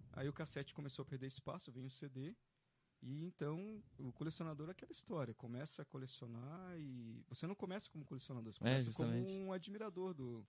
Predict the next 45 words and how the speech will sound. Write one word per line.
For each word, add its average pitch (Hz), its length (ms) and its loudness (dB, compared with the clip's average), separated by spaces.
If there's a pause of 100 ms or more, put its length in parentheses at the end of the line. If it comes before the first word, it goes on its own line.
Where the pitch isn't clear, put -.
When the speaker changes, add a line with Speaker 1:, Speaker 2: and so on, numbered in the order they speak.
(120)
Speaker 1:
do 101 60 4
Speaker 2:
Aham. 101 200 8
Speaker 1:
trabalho. 120 460 4 (500)
E - 100 -10
quando 143 200 -2
você 147 220 -8
percebe, 135 420 -4
tá - 120 -10
acumulando, 160 540 -6
e 110 760 -16
comprando, 101 360 0
Speaker 2:
Aham. 139 160 2
Speaker 1:
e 120 60 -12
comprando, 120 640 -4
e 113 80 0
buscando 113 500 -2
mais. 131 500 -2
Speaker 2:
É, 117 120 6
mas 117 80 10
daí 113 80 10
chega 135 160 10
um 135 40 12
momento 131 360 12
que - 80 10
você 165 260 12
já 175 80 12
começa 170 340 12
a 180 40 10
pesquisar, 151 540 12
a - 20 12
Speaker 1:
A 156 40 12
Speaker 2:
investigar, 147 540 12
né? 101 140 12
Speaker 1:
pesquisar 139 400 10
e 131 160 6
Speaker 2:
Tipo, 113 120 8
o 110 40 10
que 123 120 8
que - 120 10
é - 20 12
Speaker 1:
a 127 60 12
Speaker 2:
mais 123 480 12
Speaker 1:
Isso, 131 360 6
é, 123 120 4
eu, 123 200 2